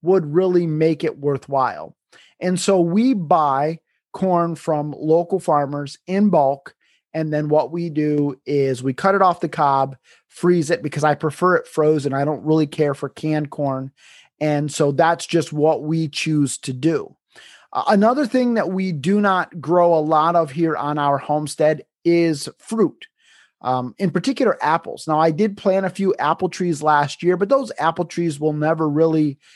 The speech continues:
yield the amounts that I am looking for, for sauces and for apple slices and for apple pie filling and for apple butter.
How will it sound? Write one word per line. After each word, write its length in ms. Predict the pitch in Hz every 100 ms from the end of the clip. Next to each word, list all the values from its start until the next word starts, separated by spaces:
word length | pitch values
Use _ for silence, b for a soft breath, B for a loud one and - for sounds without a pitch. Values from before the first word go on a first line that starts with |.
| b b -
yield 720 | 147 160 202 190 165 156 147 - -
the 160 | 151
amounts 760 | 160 143 151 160 175 - - -
that 200 | 160 156
I 260 | 139 156 180
am 200 | 156 147
looking 320 | 151 156 147
for, 380 | - 143 135 131
for 560 | - 156 143 135 131 - b
sauces 640 | - 196 170 160 160 139 123
and 260 | 156 156
for 320 | - 160 160 -
apple 280 | 165 175 175
slices 580 | - 151 139 131 139 147
and 120 | 143
for 140 | -
apple 300 | 160 170 175
pie 360 | 170 - 151 156
filling 540 | - 160 143 139 131
and 240 | 139 143 143
for 360 | 160 151 151 B B B -
apple 320 | 170 - 170
butter. 460 | 147 139 127 -